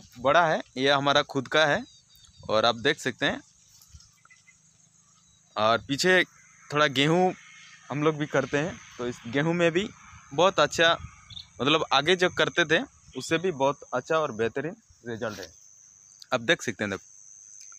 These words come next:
अभी छोटे हैं। और इधर सरसों का बहुत खास काम किया है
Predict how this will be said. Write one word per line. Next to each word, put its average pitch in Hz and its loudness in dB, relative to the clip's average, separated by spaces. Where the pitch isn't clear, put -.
अभी 131 -2
छोटे 160 0
हैं। 165 -2
और 120 0
इधर 143 0
सरसों 139 -2
का 151 0
बहुत 165 0
खास 165 2
काम 131 0
किया 143 2
है 151 -2